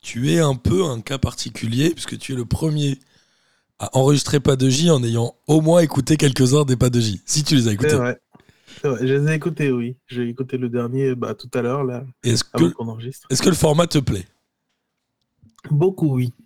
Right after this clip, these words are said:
Speaker 1: Ça change un peu, c'est bien.
Speaker 2: Ça change. Et puis, bah, c'est intéressant, en fait, de voir les, les vies d'autres personnes, en fait, parce qu'on a tendance à rester dans son cercle d'amis.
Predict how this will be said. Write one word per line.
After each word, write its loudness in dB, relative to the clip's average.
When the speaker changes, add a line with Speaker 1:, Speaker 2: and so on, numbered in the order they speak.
Speaker 1:
Ça -4
change 0
un 2
peu, 2
c'est -6
bien. 4
Speaker 2:
Ça -2
change. -6
Et -6
puis, 0
bah, -4
c'est -6
intéressant, -2
en 0
fait, -6
de -2
voir -4
les, -6
les -2
vies -2
d'autres -4
personnes, -4
en -6
fait, -8
parce -14
qu'on -14
a -8
tendance -2
à -2
rester -8
dans -2
son -6
cercle -4
d'amis. -2